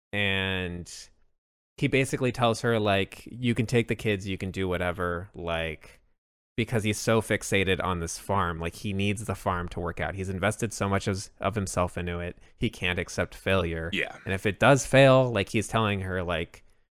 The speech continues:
Speaker 1: "Take the kids, you know, we can divorce, like, go, go do what you need to do to take care of the kids."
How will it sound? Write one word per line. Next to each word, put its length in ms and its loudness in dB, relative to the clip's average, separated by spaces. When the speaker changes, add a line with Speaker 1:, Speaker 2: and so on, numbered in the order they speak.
Speaker 1:
"Take 180 0
the 80 0
kids, 760 -2
you 80 -6
know, 260 -8
we 120 -8
can 100 -10
divorce, 840 0
like, 400 -10
go, 420 -2
go 140 2
do 220 0
what 120 0
you 80 -6
need 140 -4
to 60 -4
do 180 -4
to 60 -10
take 200 -8
care 140 -6
of 60 -2
the 60 -6
kids." 560 -10